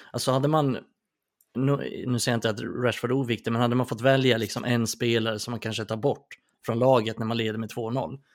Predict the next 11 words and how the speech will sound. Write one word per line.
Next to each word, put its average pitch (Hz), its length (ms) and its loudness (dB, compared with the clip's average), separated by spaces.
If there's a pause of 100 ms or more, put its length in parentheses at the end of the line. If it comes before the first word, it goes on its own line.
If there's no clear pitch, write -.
(260)
då 117 100 2
hade 123 220 4
ju 123 120 6
Rashford 120 380 2
varit 107 280 -4
kanske 110 220 -4
en 104 180 -2
av 107 80 -6
de 107 120 -4
första, - 500 -4 (100)
eftersom 107 420 -6